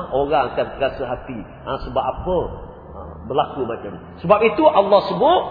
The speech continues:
anak yatim, kemudian baru, ha, fuqara dan masakin,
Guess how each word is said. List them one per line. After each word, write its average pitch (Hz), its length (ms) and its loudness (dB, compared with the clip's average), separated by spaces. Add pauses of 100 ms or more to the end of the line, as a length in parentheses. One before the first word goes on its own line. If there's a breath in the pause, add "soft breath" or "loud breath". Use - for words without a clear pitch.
(220)
anak 131 240 -2
yatim, 127 400 2 (240)
kemudian 151 520 4
baru, 127 320 4 (360)
ha, 127 80 -4 (240)
fuqara 143 680 2
dan 127 160 -2
masakin, 113 600 -6